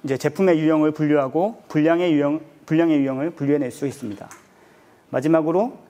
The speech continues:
블루 리드, 리드 오씨알 툴은 이제 문자 판독이나 숫자 판독 등을 할 수 있는 오씨알 툴입니다. 이렇듯이 공장에 필수적으로 요구되는 다양한 툴들을 저희가 제공함으로써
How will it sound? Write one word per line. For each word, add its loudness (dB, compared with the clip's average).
블루 2
리드, 0
리드 0
오씨알 2
툴은 -2
이제 0
문자 0
판독이나 -2
숫자 0
판독 -4
등을 0
할 0
수 -8
있는 -2
오씨알 -2
툴입니다. -2
이렇듯이 -2
공장에 0
필수적으로 2
요구되는 2
다양한 2
툴들을 2
저희가 0
제공함으로써 -2